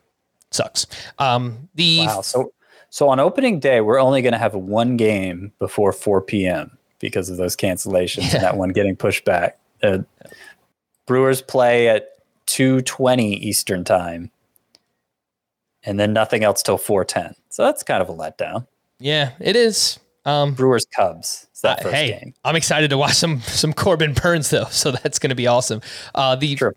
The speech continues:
Speaker 1: final game of spring training was on Wednesday. Bryce Harper double dong, so he finished with the most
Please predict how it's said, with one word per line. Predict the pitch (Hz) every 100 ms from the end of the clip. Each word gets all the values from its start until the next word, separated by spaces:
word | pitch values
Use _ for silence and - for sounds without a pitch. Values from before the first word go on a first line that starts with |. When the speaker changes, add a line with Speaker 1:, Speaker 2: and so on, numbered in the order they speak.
| - _ -
Speaker 1:
final | 220 247
game | 196 190
of | 160
spring | - 160
training | - 151 147
was | 143 135
on | 131
Wednesday. | 131 131 120 123 117 - _
Bryce | 170 175
Harper | 170 156 160 156
double | 131 147 160
dong, | 147 139 139 143
so | 143
he | 147 185
finished | 170 156 156
with | 147
the | 151 139
most | 127 139 151 156 -